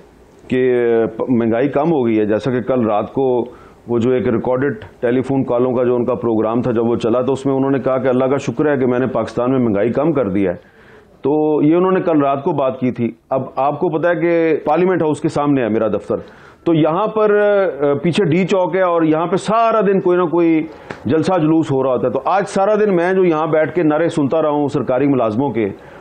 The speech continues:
तो वो महंगाई पे का रोना रो रहे थे। वो कह रहे थे, "जी, जितनी महंगाई होगी है, उतनी हमारी तनख्वाह में इजाफा नहीं हो रहा।" और उन्होंने आज announce किया कि हम दस फरवरी से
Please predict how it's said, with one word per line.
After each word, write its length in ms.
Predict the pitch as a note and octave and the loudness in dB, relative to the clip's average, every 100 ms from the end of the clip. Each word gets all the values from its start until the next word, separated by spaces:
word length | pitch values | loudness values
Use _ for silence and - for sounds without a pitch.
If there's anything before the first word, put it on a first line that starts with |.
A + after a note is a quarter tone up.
| - | -4
तो 60 | C3+ | 0
वो 180 | E3+ F#3+ | 2 2
महंगाई 260 | D3+ D#3+ | 2 2
पे 180 | E3+ F#3 | 2 0
का 160 | D3+ E3+ | 0 0
रोना 220 | D3+ D#3+ | 0 0
रो 180 | E3 D#3+ | 0 0
रहे 120 | D#3+ | 0
थे। 140 | D#3+ | 0
वो 120 | D3+ | 0
कह 120 | C3+ D#3 | 0 0
रहे 80 | D#3+ | 2
थे, 140 | D#3+ | 2
"जी, 140 | D#3 | 2
जितनी 320 | C#3+ A#2+ D3+ D#3 | 0 0 2 2
महंगाई 340 | D3 A#2 C3 | 2 2 2
होगी 220 | C#3+ C#3 | 2 2
है, 60 | D3 | 0
उतनी 240 | C#3 C#3 | 0 0
हमारी 240 | C#3+ A#2+ B2+ | 0 2 0
तनख्वाह 340 | B2+ B2 C3+ | 0 -2 0
में 100 | C#3+ | 2
इजाफा 280 | A#2+ A2+ C#3 | 2 0 0
नहीं 120 | D3+ | 0
हो 100 | C#3 | 2
रहा।" 120 | A#2 G2+ - - - | 0 -4 -12 -20 -6
और 200 | E3+ G3 | -2 0
उन्होंने 500 | G3+ G3+ A3+ A3+ G#3+ | 0 0 2 2 0
आज 460 | G#3 D#3+ D#3 F3+ D#3 E3 E3+ E3+ | 0 0 2 2 2 2 2 2
announce 340 | C#3+ C#3+ E3+ | 0 0 -2
किया 220 | - E3 D#3+ | 0 0 2
कि 80 | |
हम 180 | D#3+ C#3 | 2 0
दस 220 | B2 C#3+ | 0 -2
फरवरी 320 | - D3 C#3 D3 | -2 0 2 2
से 240 | D3 D#3 | 2 0